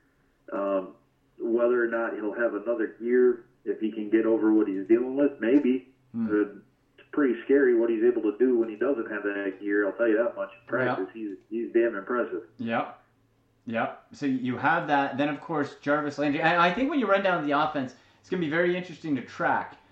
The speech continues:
Speaker 2: because where Jarvis Landry and all the receivers are now slotted down into a more comfortable spot where they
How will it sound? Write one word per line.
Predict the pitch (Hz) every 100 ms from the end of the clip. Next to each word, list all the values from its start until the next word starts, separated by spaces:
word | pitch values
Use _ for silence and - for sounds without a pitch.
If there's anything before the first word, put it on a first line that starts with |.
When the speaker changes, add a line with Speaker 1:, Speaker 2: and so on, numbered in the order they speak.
| _
Speaker 2:
because | 151 165 147
where | 156
Jarvis | 170 214 214 -
Landry | 180 190 165
and | 143
all | 147
the | 180
receivers | 156 131 156 160 143
are | 143
now | 131
slotted | - - 156 156 175 165 117
down | 151 156 151 143
into | 139 131
a | 135
more | 135 147
comfortable | - 156 147 135
spot | 131 143 135
where | 131
they | 123 117 113